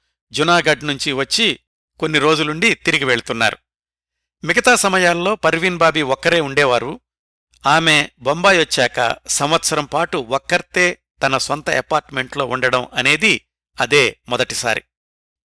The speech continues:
పంతొమ్మిది వందల డెబ్బై ఎనిమిది మొదట్లోనే మహేష్ భట్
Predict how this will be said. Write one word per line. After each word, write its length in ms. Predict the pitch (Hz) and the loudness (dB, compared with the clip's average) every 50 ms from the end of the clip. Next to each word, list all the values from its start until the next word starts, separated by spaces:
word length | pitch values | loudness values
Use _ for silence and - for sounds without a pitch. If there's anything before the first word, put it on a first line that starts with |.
| _ _ _ _ _ _ _ _ _ _ _ _ _ _ - - | _ _ _ _ _ _ _ _ _ _ _ _ _ _ -4 -4
పంతొమ్మిది 400 | 143 165 175 196 185 196 180 185 | -4 -2 -2 -2 -2 0 0 0
వందల 340 | 180 175 165 160 160 156 | 0 0 0 0 0 0
డెబ్బై 320 | 143 139 135 120 117 147 151 | 0 -2 -4 -2 -2 -4 -4
ఎనిమిది 280 | 160 156 143 143 135 | -2 -2 -4 -6 -6
మొదట్లోనే 720 | 120 107 120 131 170 - - 156 143 139 139 147 156 - _ _ _ _ _ _ _ _ - - | -4 -4 0 0 0 0 0 -2 -2 0 0 -2 -4 -4 _ _ _ _ _ _ _ _ -10 -6
మహేష్ 480 | 117 127 123 165 196 196 - - 131 | -6 -4 -2 0 -2 -2 -2 -4 -6
భట్ 260 | 117 135 147 - - | -4 -4 -4 -2 -4